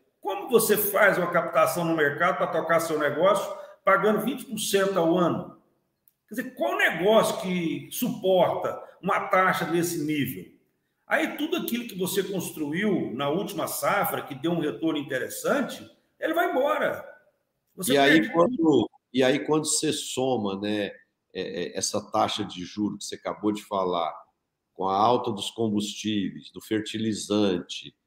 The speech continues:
Speaker 2: é, do, dos insumos como um todo, e, e o seu custo de produção já tá indo lá pra cima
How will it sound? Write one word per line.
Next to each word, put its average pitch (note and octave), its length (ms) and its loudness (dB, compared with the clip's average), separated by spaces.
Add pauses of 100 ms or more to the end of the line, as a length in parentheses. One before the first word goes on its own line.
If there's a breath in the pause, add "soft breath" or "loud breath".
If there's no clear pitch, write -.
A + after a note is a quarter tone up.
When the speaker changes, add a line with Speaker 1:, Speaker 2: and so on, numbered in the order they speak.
(340)
Speaker 2:
é, E2 680 -6
do, F2+ 580 -4
dos G#2 240 2
insumos A#2 1160 0 (240)
como G#2+ 280 0
um G#2 140 -4
todo, G2+ 400 2 (840)
e, F2+ 260 -4
e F#2+ 60 -4
o F#2+ 40 -4
seu G#2+ 300 2
custo A#2+ 240 -2
de - 80 -14
produção A2 520 2
já G#2+ 100 2
tá G#2+ 180 0
indo G#2+ 140 4
lá A2+ 120 6
pra G#2+ 200 -2
cima D#2 560 -4